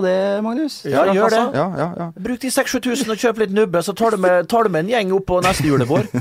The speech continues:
Speaker 3: <laughs>
Speaker 2: Forbanna kjeltring.
Speaker 3: <laughs> Du var for øvrig en som kommenterte på det bildet du har på syttende mai, Bernt, eh, hvorfor du ser, eh, mye bedre ut nå enn du gjorde i din aktive karriere.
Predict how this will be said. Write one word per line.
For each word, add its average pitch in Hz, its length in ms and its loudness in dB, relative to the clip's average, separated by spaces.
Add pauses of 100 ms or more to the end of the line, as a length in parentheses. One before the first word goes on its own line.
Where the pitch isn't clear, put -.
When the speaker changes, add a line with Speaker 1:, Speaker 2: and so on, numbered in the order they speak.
(120)
Speaker 3:
<laughs> - 280 -14
Speaker 2:
Forbanna 120 500 -6
kjeltring. 139 400 -2
Speaker 3:
<laughs> - 80 -6 (1700)
Du 117 60 4
var 139 160 4
for 123 100 2
øvrig 135 300 4
en 139 80 2
som 117 180 -2
kommenterte 110 560 0
på 92 240 0
det 107 80 2
bildet 98 240 0
du 101 80 2
har 95 80 4
på - 140 -14
syttende 98 180 0
mai, 104 160 2
Bernt, 82 300 -4
eh, 87 240 -2
hvorfor 113 260 -4
du 90 160 0
ser, 98 380 -2 (240)
eh, 50 580 -10
mye 101 220 -2
bedre 110 160 4
ut - 100 -2
nå 117 60 2 (100)
enn 92 120 0 (200)
du - 80 0
gjorde 98 220 4
i 95 80 0
din 90 100 2
aktive 85 240 -2
karriere. 90 380 0